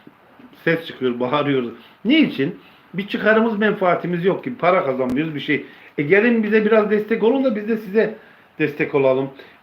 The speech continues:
Biz Türkiye gündemine getirelim. Kanal güçlü olursa sizin sayenizde olacak zaten. Onun için baştan beri söylüyorum.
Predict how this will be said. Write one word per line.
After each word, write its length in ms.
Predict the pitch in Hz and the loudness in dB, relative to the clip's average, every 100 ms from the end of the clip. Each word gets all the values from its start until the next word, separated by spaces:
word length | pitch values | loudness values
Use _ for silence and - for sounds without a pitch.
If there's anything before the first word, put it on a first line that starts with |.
| - | -10
Biz 240 | 160 147 - _ - | -10 -10 -18 _ -2
Türkiye 400 | 233 240 - 214 | 0 0 0 0
gündemine 520 | 180 180 175 165 165 | 2 2 2 2 2
getirelim. 500 | 147 143 143 139 147 | 2 0 2 2 0
Kanal 380 | - 160 196 175 | 0 2 2 0
güçlü 260 | 170 - | -4 0
olursa 360 | 240 285 262 277 | 2 2 0 -4
sizin 320 | - 208 220 | -4 -2 -2
sayenizde 520 | 190 214 208 208 202 | 0 2 2 0 0
olacak 320 | 226 180 151 117 | 2 2 2 0
zaten. 380 | 143 139 139 127 - - - - - - | -2 0 -2 -4 -10 -20 -20 -20 -12 0
Onun 200 | 185 302 | 2 2
için 360 | 277 180 143 | 2 0 0
baştan 400 | 151 151 277 277 | -2 0 2 2
beri 160 | 240 175 | 2 2
söylüyorum. 640 | - 143 139 135 139 139 | 0 0 2 2 0 -4